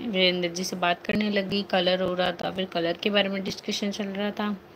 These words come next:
फिर मैं नीचे चली गई थी दूध पीने के लिए, फिर पापा से थोड़ी देर बात की, फिर मैं वापस ऊपर आई, फिर मैं वापस stitching करने लग गई। फिर आपका message आया तो फिर मुझे ध्यान आया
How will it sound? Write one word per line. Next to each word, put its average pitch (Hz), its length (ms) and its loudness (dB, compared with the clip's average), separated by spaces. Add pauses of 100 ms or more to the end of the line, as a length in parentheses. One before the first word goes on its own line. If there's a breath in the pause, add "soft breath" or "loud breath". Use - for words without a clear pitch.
(720 loud breath)
फिर 208 120 0
मैं 185 140 -2
नीचे 175 280 -4
चली 294 260 0
गई 285 160 2
थी 269 120 0
दूध 262 180 -2
पीने 240 280 2
के 240 100 2
लिए, 233 160 4
फिर 233 100 2
पापा 202 300 0
से 247 140 -2
थोड़ी 247 200 4
देर 247 100 4
बात 233 260 2
की, 226 120 -2
फिर 214 140 -2
मैं 214 100 0
वापस 226 320 -2
ऊपर 269 220 2
आई, 254 120 4
फिर 254 140 2
मैं 240 100 4
वापस 214 340 0
stitching 269 340 2
करने 240 200 4
लग 226 200 4
गई। 226 160 2
फिर 233 180 0
आपका 214 220 2
message 214 420 4
आया 226 140 10
तो 240 140 2
फिर 254 140 0
मुझे 240 280 2
ध्यान 202 360 4
आया 220 360 4